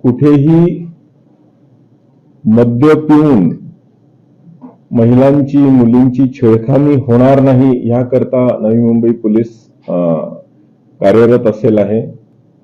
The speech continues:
काही हॉटेल्स मध्ये किंवा ज्या ठिकाणी, अ, स्वागताचे, नववर्षाच्या स्वागताचे समारंभ आयोजित केलेले असतात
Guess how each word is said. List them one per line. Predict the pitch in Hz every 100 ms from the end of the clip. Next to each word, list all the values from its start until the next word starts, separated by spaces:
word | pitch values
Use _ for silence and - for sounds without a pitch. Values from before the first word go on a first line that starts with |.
| _ _ _ _ _ _ _ _ _ _ _ _ _ _ _ _ _ _ -
काही | 120 143
हॉटेल्स | 131 120 120 156 156 - - - _ -
मध्ये | 123 113 127 127
किंवा | 127 135 131 135
ज्या | 135 123 113
ठिकाणी, | - 127 127 127 139 143 139
अ, | 113 107 104 101
स्वागताचे, | - 104 110 123 127 123 135 127 123
नववर्षाच्या | 120 117 123 123 135 113
स्वागताचे | 123 113 107 123 123 117 131 120 117 -
समारंभ | 110 110 113 123 131
आयोजित | 117 113 120
केलेले | 120 120 110 110
असतात | 107 104 - 104